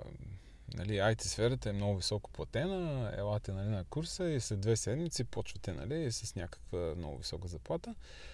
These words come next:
А, това мисля, че е ясно за всички, че, а, нали, трудно става. А,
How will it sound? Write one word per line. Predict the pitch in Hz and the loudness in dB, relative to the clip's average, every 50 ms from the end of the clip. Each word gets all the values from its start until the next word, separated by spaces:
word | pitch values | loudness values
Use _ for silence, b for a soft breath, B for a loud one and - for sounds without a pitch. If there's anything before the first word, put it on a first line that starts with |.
| B B B B B B B - | B B B B B B B 4
А, | 208 202 202 196 | 6 8 8 8
това | - - 220 190 185 185 | 10 12 12 12 12 12
мисля, | 180 170 - - 139 | 12 8 6 4 4
че | - - 139 | 6 10 10
е | |
ясно | 123 110 - 120 | 10 10 10 6
за | 101 98 | 4 4
всички, | - 117 101 - - - | 2 2 0 0 -2 -4
че, | - - 131 113 104 98 95 92 | 0 4 4 6 6 6 4 2
а, | 98 104 104 101 92 90 87 90 87 - 113 101 107 b b b b b b b - - - 101 | 2 0 -2 -2 0 0 0 0 0 -2 -4 -6 -6 b b b b b b b -14 -10 -6 -4
нали, | 85 82 - - - - b b b b b - | -4 -4 -4 -6 -10 -12 b b b b b 0
трудно | - 98 95 90 82 - | 2 2 4 2 2 0
става. | - - - 95 92 107 151 202 - b b b b b b b b b b b b b b b - - | 2 4 6 6 6 6 4 2 0 b b b b b b b b b b b b b b b -2 4
А, | 127 127 131 131 | 8 8 10 10